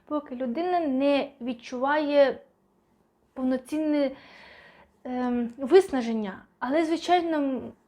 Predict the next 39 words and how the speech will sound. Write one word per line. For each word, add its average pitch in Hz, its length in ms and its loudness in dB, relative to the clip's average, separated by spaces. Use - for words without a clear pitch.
ми 285 160 0
не 262 320 2
роботи, 359 460 0
і 247 100 -2
ми 302 160 4
звикаємо 269 720 0
до 226 140 -2
цього 233 320 -2
виснаження. 220 720 -4
І 247 100 -10
поли-, 277 440 -8
виходить 320 500 -4
так, 381 180 -2
що - 160 -10
людина 277 480 0
отак 269 280 -4
от, 254 160 -10
як 247 160 -8
тучка, - 400 -6
просто 247 420 -6
існує, 330 540 -2
отак 240 360 -6
от, 247 140 -6
нема 262 260 -2
ніяких 247 380 -6
ні 254 80 -6
підйомів, 254 500 -4
ні 254 120 -4
спадів, 359 460 -4
вона 277 240 -4
отак 247 260 -10
от 240 180 -8
існує, 330 300 -6
тому 269 280 -2
що 285 220 -6
вже 262 160 -2
нема 269 320 0
ніякої 254 540 0
енергії. 247 480 -2